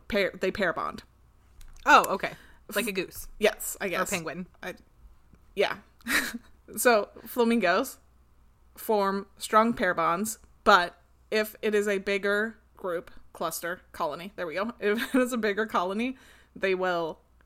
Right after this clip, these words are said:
Speaker 1: sometimes move on to a different mate just because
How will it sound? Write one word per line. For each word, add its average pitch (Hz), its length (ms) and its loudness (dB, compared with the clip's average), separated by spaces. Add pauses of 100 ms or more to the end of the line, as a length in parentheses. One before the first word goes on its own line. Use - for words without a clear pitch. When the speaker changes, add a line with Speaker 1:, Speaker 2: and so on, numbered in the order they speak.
(260)
Speaker 1:
sometimes 180 640 -6 (400)
move 185 380 -4 (240)
on 180 180 -4
to 202 140 -6
a - 20 -6
different 190 320 -6
mate 226 240 -2
just 160 220 -12
because 175 560 -8